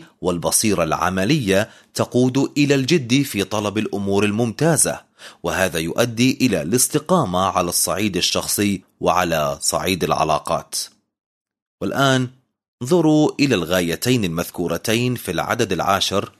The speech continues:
"لكي تكونوا مخلصين وبلا عثرة"، وهما غايتان تختلفان في المعنى والتشديد،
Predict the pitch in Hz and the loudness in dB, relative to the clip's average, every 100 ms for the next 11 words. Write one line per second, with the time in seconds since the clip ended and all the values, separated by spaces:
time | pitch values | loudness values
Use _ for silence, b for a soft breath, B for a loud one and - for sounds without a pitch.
0 | _ _ _ _ _ - 98 107 139 139 | _ _ _ _ _ -10 -6 -2 2 2
1 | 131 131 127 - 185 165 156 123 120 123 | 2 0 -2 2 2 4 2 2 0 -2
2 | 117 113 - 143 123 117 110 98 92 107 | -2 0 2 2 0 0 0 0 2 0
3 | 98 98 80 85 90 82 80 71 50 - | 2 2 2 0 -2 -6 -6 -8 -12 -20
4 | _ _ _ b b b 98 92 135 175 | _ _ _ b b b -4 0 4 4
5 | 170 127 104 85 - 123 110 98 92 104 | 4 2 2 0 0 0 2 0 -2 -4
6 | - 98 90 - 156 156 147 127 92 85 | -4 -2 -2 0 2 4 2 0 -2 0
7 | 85 85 82 78 90 - 113 90 82 - | 0 0 -2 -4 -4 0 0 0 -4 -6